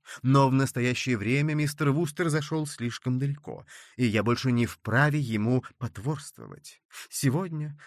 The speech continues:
раскладывая его вещи, я обнаружил под стопкой нижнего белья эту маленькую чёрную статуэтку». Я услышал, как у Мадлен вырвался звук,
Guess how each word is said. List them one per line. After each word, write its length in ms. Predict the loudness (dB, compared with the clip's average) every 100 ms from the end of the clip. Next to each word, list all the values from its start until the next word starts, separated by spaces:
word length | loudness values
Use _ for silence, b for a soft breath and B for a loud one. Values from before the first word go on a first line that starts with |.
| B
раскладывая 580 | 0 0 2 -2 0 2
его 280 | 4 4 4
вещи, 440 | 2 -2 -6 -4
я 260 | 0 2 2
обнаружил 580 | 2 2 0 0 -2 -2
под 160 | -4
стопкой 480 | -4 -2 -4 0 2
нижнего 540 | 4 2 0 0 0
белья 580 | 2 0 0 -2 -2 -2 -4 B B _ -12
эту 200 | -6 -4
маленькую 800 | 0 2 2 -2 -6 -2 -2 -2
чёрную 560 | -4 -2 -2 -2 -6
статуэтку». 880 | -10 -12 -10 -8 -8 -10 _ -20 -20 _ _ _ _ _ _ _ _ _ _ _ _ _
Я 280 | -6 -2 -2
услышал, 480 | -2 -4 -2 -2 -2
как 220 | -2 2
у 40 |
Мадлен 540 | 4 4 2 0 2 2
вырвался 520 | 2 2 0 0 -4
звук, 540 | -4 -8 -8 -8 -10